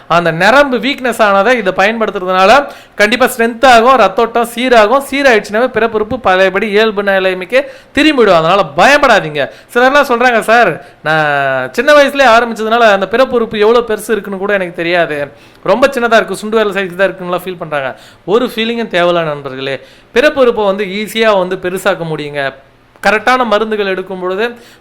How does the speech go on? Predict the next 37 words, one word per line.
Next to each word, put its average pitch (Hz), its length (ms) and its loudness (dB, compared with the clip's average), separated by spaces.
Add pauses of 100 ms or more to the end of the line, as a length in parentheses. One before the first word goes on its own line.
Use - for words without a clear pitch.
ப்ராப்பரா 226 440 2
நம்ம 220 180 -2
மெடிசன் 208 360 -4
எடுத்து 190 320 -6
பயன்படுத்தோம்னா 196 560 -4
கண்டிப்பா 190 360 -4
அதை 185 140 0
பெருசாக்க 170 420 -6
முடியும். 175 320 -4 (260)
எங்ககிட்ட 190 580 -2
எக்கச்சக்கமா 208 580 -2
இதுல 196 140 -4
அஞ்சு 190 360 0
வெரைட்டிக்கு 190 360 -4
மேல 185 360 0
இருக்கு. 180 300 -2 (420)
லோ 233 420 4
ரேஞ்சில 220 520 0
இருந்து 220 240 0
ஹை 202 300 4
ரேஞ்ச் 196 220 -2
வரைக்குமே 190 340 -2
இருக்கு. 196 320 -2
நீங்க 175 240 -6
எங்களை 165 220 -4
கான்டாக்ட் 220 360 2
பண்ணுங்க, 190 360 -4
வீடியோல 190 200 -2
தெரிகின்ற 170 340 -6
நம்பருக்கு. 175 480 -8 (260)
கண்டிப்பா 226 320 -2
நான் 220 120 2
உங்களுக்கு 190 260 -4
ஹெல்ப் 214 120 -4
பண்றேன். 220 420 0
உங்களுடைய 170 380 -6
பிறப்புறுப்பை 220 640 -2